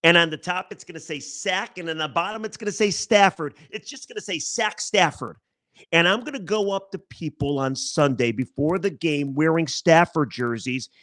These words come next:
and I'm going to get an interview on video. I'll share it with you on the next Daily Ticket. And I am gonna ask them if they'd be so kind to wear my T-shirt over their Stafford jerseys.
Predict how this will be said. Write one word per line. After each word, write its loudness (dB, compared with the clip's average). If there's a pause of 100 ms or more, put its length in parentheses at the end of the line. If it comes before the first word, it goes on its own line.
(160)
and 0
I'm -4
going -2
to -2
get 0
an 0
interview 6
on -2
video. -8 (340)
I'll 6
share -6
it -10
with -12
you -4
on -4
the -6
next -6
Daily -4
Ticket. -16 (500)
And -2 (440)
I -2
am -6
gonna -4
ask -6
them -6
if -8
they'd -4
be -2
so 0
kind 2
to 0
wear 0
my -4
T-shirt -10 (100)
over 4
their -2
Stafford 0
jerseys. -12